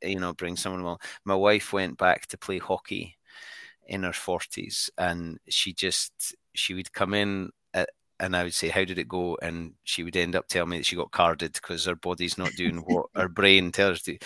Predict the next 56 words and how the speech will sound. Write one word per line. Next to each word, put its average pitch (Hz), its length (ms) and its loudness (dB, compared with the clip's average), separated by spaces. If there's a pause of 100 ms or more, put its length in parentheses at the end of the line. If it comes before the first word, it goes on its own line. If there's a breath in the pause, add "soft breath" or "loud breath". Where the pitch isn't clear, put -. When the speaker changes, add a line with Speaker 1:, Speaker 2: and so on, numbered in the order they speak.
(200 loud breath)
Speaker 1:
But 110 60 4
then 113 160 10
she 113 140 4
got 113 140 4
Player 107 240 6
of 104 60 4
the 95 60 2
Year. 98 380 6 (240 loud breath)
So - 160 2
in 110 100 6
her 110 80 4
forties, 98 380 2
she - 100 0
gets 82 140 0
Player 101 260 2
of 98 60 2
the 90 80 -2
Year 92 240 2
going 87 200 -10
back 90 280 0
to 98 120 -4
hockey. 90 320 -6
And 85 120 -6
it - 100 -12
was 87 140 -10
just - 380 -4 (600 loud breath)
such - 360 4
a 110 60 0
positive - 500 0
thing 95 340 -2
for 90 200 -4
the 85 80 -4
kids 107 340 2
to - 120 -2
see, 101 340 2
for - 180 -6
me 98 240 0
to 214 120 -2
Speaker 2:
Yeah, 240 220 4
Speaker 1:
see, 294 80 0
for - 120 -4
her - 220 6
Speaker 2:
yeah. 285 80 -2
Speaker 1:
to 233 80 -6
feel. 92 460 -4 (420 loud breath)
Um, 95 460 0 (260)
and 101 320 6 (680)
there, 113 260 4
there 107 260 6
is 123 380 8
things 110 300 2
out 110 240 4
there, 85 340 -2 (100)
but - 220 -2
it 98 140 -4 (100)
just - 400 -2